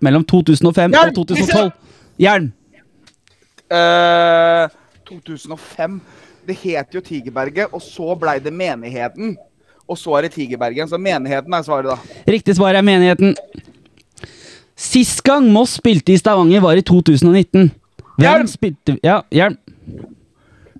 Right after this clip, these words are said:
Speaker 2: Hvem spilte de mot i to tusen og nitten? Stavanger I F?
Speaker 1: Eh,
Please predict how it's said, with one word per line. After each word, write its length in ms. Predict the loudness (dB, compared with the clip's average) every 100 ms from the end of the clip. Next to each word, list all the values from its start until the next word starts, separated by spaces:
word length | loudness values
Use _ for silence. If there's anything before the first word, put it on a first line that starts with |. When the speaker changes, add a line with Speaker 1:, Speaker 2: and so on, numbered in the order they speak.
| _
Speaker 2:
Hvem 140 | -20 -18
spilte 300 | -12 -12 -12
de 60 |
mot 140 | -18 -18
i 40 |
to 140 | -16 -16
tusen 220 | -16 -14
og 60 | -14
nitten? 340 | -14 _ -16 -16 _
Stavanger 540 | 0 2 2 0 -2
I 80 | -2 0 -2
F? 140 | -4 -20 _ -20 _ -20 _ _ _ -2
Speaker 1:
Eh, 880 | 2 4 4 4 4 4 4 4